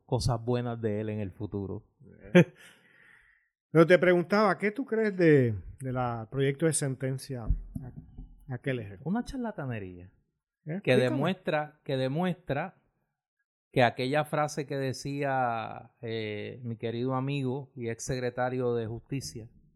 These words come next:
Speaker 1: Roberto Sánchez Ramos, que le costó tanto en términos de la crítica, hasta un regaño del Tribunal Supremo de Puerto Rico,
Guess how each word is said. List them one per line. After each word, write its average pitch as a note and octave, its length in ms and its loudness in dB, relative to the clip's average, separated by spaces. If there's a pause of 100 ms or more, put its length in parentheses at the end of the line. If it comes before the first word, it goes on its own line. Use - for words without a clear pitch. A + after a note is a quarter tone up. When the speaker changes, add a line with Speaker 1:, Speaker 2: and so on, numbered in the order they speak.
(540)
Speaker 1:
Roberto A#2 440 2
Sánchez B2 420 -4
Ramos, C3 360 -6 (160)
que A#2 120 -6
le G#2+ 140 -6
costó A#2 380 -4
tanto A#2+ 520 -2 (240)
en A2 160 -8
términos B2 420 -4
de B2 60 -2
la A#2 140 0
crítica, C#3 380 -6
hasta A2 200 -8
un A#2 120 -4
regaño C3 520 -2
del G#2+ 120 -6
Tribunal A2 360 -8
Supremo A#2+ 480 -2
de A#2 60 -4
Puerto A#2+ 280 -6
Rico, C3 420 -8